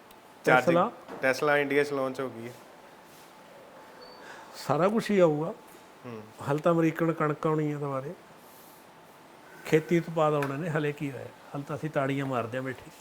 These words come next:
Speaker 2: ਹੂੰ।
Speaker 1: ਲਾਂਚ ਵਾਲੀ ਕੀ ਗੱਲ ਹੈ? ਅਗਲੇ ਨੇ ਪੈਸਾ ਲਾਇਆ ਹੈ,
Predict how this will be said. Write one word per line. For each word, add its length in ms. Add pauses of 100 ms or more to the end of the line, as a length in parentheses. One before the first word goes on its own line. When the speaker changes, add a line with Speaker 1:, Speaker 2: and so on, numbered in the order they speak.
(600)
Speaker 2:
ਹੂੰ। 260 (2250)
Speaker 1:
ਲਾਂਚ 340
ਵਾਲੀ 160
ਕੀ 200
ਗੱਲ 180
ਹੈ? 260
ਅਗਲੇ 200
ਨੇ 100
ਪੈਸਾ 340 (240)
ਲਾਇਆ 320
ਹੈ, 220